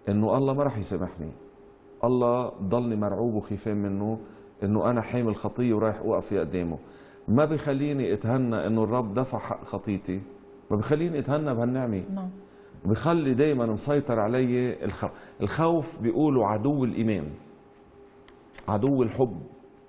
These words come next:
Speaker 2: نعم.
Speaker 1: بيقتله، ما بيخليكي توثقي بالآخر، دايمًا خيفان، نقزان. ليه؟ لأن عندي كمية حب قليلة بيستعملها إبليس وبيرجع بيزرع البلبلة والشك بداخلي.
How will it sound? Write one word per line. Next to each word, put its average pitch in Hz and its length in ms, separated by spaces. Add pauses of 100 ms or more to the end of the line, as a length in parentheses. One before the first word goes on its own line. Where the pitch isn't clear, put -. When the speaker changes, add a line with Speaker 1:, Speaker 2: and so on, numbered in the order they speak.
(380)
Speaker 2:
نعم. 190 180 (120)
Speaker 1:
بيقتله، 107 540 (380)
ما 131 100
بيخليكي 170 480
توثقي 135 460
بالآخر، 107 500 (680)
دايمًا 156 360
خيفان، 135 580 (320)
نقزان. 123 540 (460)
ليه؟ 175 400 (400)
لأن 135 400
عندي 143 320
كمية 139 440 (100)
حب 131 220
قليلة 101 520 (640)
بيستعملها 127 600
إبليس 123 380
وبيرجع 113 380
بيزرع 104 380
البلبلة 98 640 (320)
والشك - 520
بداخلي. 85 460